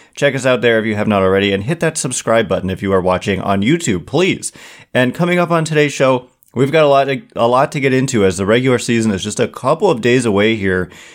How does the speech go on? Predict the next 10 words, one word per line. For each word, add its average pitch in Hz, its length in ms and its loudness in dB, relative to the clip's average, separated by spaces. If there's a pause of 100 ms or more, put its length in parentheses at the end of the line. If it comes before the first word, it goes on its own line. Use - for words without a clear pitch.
(120)
And, 113 480 0 (440)
uh, 107 260 4 (240)
Andrew 185 640 2
Baggarly 127 580 0
in 123 140 2
The 135 120 2
Athletic 117 520 0
had 117 240 0
a 110 120 2
really 135 680 2